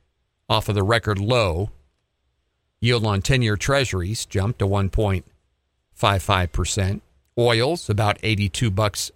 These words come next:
a barrel. Medical enrollees who take expensive medicines could save thousands of dollars a year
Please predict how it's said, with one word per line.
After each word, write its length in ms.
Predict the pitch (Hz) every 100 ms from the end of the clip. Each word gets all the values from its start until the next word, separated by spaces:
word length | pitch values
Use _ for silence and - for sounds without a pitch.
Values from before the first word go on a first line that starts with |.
| -
a 80 |
barrel. 440 | 90 117 107 85 107 - _ _ _ _ _ - - -
Medical 440 | 294 359 - 180
enrollees 960 | 139 131 127 117 101 107 90 73 - -
who 320 | 165 156 147
take 280 | - 208 202
expensive 640 | 143 - 277 294 - 156
medicines 640 | 147 185 226 - 240 240
could 220 | - 202
save 240 | - 185 170
thousands 500 | 196 233 202 175 139
of 80 | 151
dollars 360 | 185 196 180
a 60 | 185
year 220 | 240 190